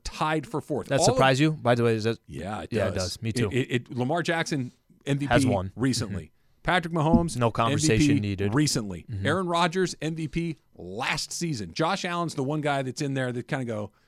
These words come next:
Speaker 1: "Yeah, he's on
Speaker 2: But
Speaker 1: a really good team
Speaker 2: baller.
Speaker 1: with big
Speaker 2: Mm-hmm.
Speaker 1: expectations,"
Speaker 2: Yeah.
Speaker 1: right? And he's really, really good. Matt Stafford.
Speaker 2: How, how much of that is it just as simple as this?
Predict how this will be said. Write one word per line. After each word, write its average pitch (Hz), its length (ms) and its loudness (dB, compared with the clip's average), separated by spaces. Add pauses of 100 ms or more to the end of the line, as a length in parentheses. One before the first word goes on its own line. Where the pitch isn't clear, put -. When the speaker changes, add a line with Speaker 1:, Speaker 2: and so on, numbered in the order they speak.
Speaker 1:
"Yeah, 247 260 -4
he's 180 140 -6
on 190 60 4
Speaker 2:
But 151 160 8
Speaker 1:
a - 20 -2
really 208 160 2
good 180 180 -2
team 170 240 2
Speaker 2:
baller. 143 420 8
Speaker 1:
with 120 140 0
big 180 140 4
Speaker 2:
Mm-hmm. 170 100 2
Speaker 1:
expectations," 139 760 2
Speaker 2:
Yeah. 110 120 4
Speaker 1:
right? 143 240 0 (220)
And 123 140 -2
he's 170 360 0
really, 135 460 2
really 139 260 2
good. 104 340 -2 (460)
Matt 151 220 -4
Stafford. - 420 -6 (1120)
Speaker 2:
How, 135 120 2
how 139 220 2
much 165 220 2
of 135 80 4
that 120 300 4
is 117 180 0
it 120 100 -2
just 117 260 -2
as 113 120 -4
simple 135 340 2
as 110 120 2
this? 117 380 2